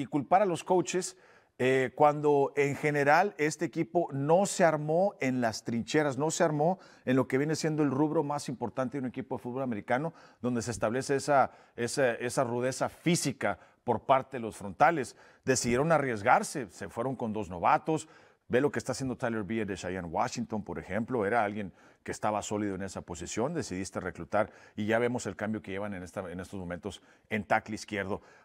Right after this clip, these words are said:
Para mí que de ahí viene absolutamente todo. Tampoco te armaste con, con, eh, con receptor abierto, no tenías al número dos o tres, ahorita el número dos está en la lista de lesionados, en fin.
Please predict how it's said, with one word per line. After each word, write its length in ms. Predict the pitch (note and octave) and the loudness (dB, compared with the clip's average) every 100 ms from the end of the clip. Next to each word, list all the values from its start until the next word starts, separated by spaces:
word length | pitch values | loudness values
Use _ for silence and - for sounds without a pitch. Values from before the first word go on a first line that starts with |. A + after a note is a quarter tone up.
| - | 2
Para 240 | A#2+ A#2 | 4 4
mí 200 | B2+ E3+ | 0 -2
que 160 | F3+ C#3+ | 0 0
de 100 | G#2+ | 0
ahí 200 | C3 F#3+ | 0 -2
viene 320 | C#3 A#2+ G#2+ | -2 -2 -4
absolutamente 720 | F2+ - G#2 - F#2+ F2 - | -4 -4 -6 -4 -6 -6 -6
todo. 380 | - C#3+ E3 D#3+ - - _ _ - | 4 6 6 2 -4 -20 _ _ 0
Tampoco 500 | B2+ - C3+ C#3+ A#2+ | 0 4 4 4 -2
te 80 | |
armaste 380 | A2+ A2 A2+ A#2 | 0 0 -2 -4
con, 160 | - G2 - - | -6 -8 -8 -6
con, 240 | G2+ G2 | -4 -2
eh, 240 | F#2 E2+ | -2 -4
con 160 | D2+ G#2 | -6 -4
receptor 380 | F#2+ - F#2+ A#2+ | -2 -4 -2 0
abierto, 400 | G#2+ B2 D#3+ C3+ | 2 2 2 -2
no 120 | B2 | -6
tenías 360 | A2 B2 B2 A2 | -4 -4 -4 -4
al 80 | G#2 | -6
número 300 | A#2+ A2 G2 | -4 -2 0
dos 240 | A#2 A#2 | 0 -2
o 60 | G#2 | -2
tres, 280 | A2+ C#3+ B2 | 2 2 0
ahorita 280 | A#2+ A2 | -4 -2
el 60 | A#2+ | -2
número 220 | A#2+ A#2 | -2 -4
dos 200 | G#2 A2+ | -4 -4
está 180 | A#2 A2+ | -4 -2
en 80 | A2 | -2
la 80 | G2+ | -4
lista 280 | G#2+ - | -8 -6
de 60 | G2 | -8
lesionados, 560 | - - - F3 D#3 A#2+ | -6 -8 4 6 6 2
en 120 | A2+ | 0
fin. 220 | E3+ D#3 | 2 2